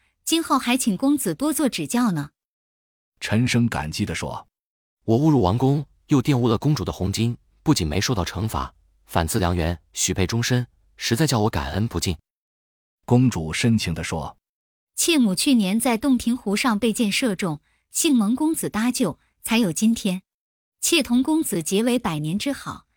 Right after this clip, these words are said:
Speaker 1: 是老母一片诚心，也是妾的心愿。”
Speaker 2: 陈生问道：
Speaker 3: “那宫女是何人？怎么会认识我呢？”
Speaker 2: 公主答道：
Speaker 1: “她就是那条含着龙尾的小鱼呀。”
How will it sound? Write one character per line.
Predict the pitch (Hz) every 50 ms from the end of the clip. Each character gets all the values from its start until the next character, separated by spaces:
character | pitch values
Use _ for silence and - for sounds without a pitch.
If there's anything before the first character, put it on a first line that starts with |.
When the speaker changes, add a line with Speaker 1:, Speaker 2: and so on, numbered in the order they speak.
| _ _ _
Speaker 1:
是 | - - - 269
老 | 226 196 196 240
母 | 285 285 214 170
一 | 160 160 190
片 | - - 269 202
诚 | - - - 165 185
心， | - - 247 247 247 254 _ _ _ _ _ -
也 | 220 190 165
是 | 160 - 240
妾 | 233 - - 277
的 | 202 180
心 | 151 - - 226 220 226
愿。” | 240 196 156 151 - _ _ _ _ _ _ _ _ _ _ _ _ _ _ _ _ -
Speaker 2:
陈 | - - - 98 117 123
生 | 107 - 104 107
问 | - 107 90 82
道： | - 76 - - - _ _ _ _ _ _ _ _ _ _ _
Speaker 3:
“那 | - 160
宫 | 147 - 170 180 170
女 | 98 76
是 | - - 113
何 | - - 104
人？ | 117 101 85 80 - _ _ _ _ _ _ _ _ _ _ _
怎 | - - 101
么 | 113
会 | 131 - 175
认 | 160 180 180
识 | - - 107
我 | 82 71 69
呢？” | 71 71 71 - - _ _ _ _ _ _ _ _ _ _ _ _ _ _ _ _ _ -
Speaker 2:
公 | - 123 123 131
主 | 117 - 82 78
答 | - 90 80 87
道： | - 85 - - - _ _ _ _ _ _ _ _ _ _ _ _
Speaker 1:
“她 | - - 349
就 | - 370 370
是 | 311 - 285
那 | 277 294 262
条 | - 240 233 262
含 | 254 - 214 196 226
着 | 302 285
龙 | 240 214 240 262
尾 | 330 254 170
的 | 180 220
小 | - - 175 147
鱼 | 139 143 147 156
呀。” | 170 196 185 170